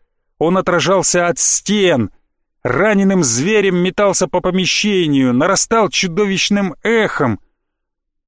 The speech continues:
Объятый пеленой ужаса разум призывал Люсьена сопротивляться,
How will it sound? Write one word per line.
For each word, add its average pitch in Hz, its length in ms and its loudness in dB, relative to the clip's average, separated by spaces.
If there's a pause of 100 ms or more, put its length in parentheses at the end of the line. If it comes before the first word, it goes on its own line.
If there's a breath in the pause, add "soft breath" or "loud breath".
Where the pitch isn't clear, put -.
(140)
Объятый 143 460 -2
пеленой 185 400 0
ужаса 175 420 0
разум 170 380 0
призывал 165 420 0
Люсьена 175 540 0
сопротивляться, 175 960 -2